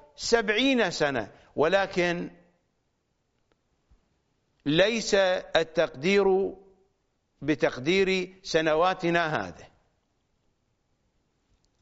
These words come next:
التقدير السنوي الذي ذكر في الروايات يختلف عن تقديرنا السنوي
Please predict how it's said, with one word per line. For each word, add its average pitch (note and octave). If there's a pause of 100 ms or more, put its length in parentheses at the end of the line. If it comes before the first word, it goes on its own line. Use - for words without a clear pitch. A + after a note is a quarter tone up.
التقدير F3+ (380)
السنوي F3+ (960)
الذي E3 (360)
ذكر F#3+
في D#3
الروايات E3 (1600)
يختلف G3+ (520)
عن E3+
تقديرنا F3+
السنوي E3